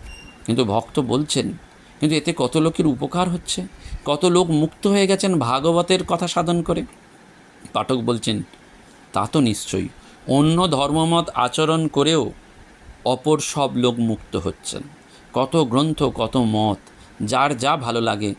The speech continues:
তাতে বিশ্বাস করে পড়ে থাকা, অন্যের ওপর আক্রমণ না করা, অপরকে কিছু বললে তারা ছাড়বে কেন? যার, যার বিশ্বাস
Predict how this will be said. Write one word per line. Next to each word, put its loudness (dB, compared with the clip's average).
তাতে 0
বিশ্বাস -4
করে 0
পড়ে -2
থাকা, -10
অন্যের 2
ওপর 0
আক্রমণ 2
না 2
করা, -4
অপরকে 0
কিছু 0
বললে 2
তারা 0
ছাড়বে -2
কেন? -4
যার, 2
যার 0
বিশ্বাস -2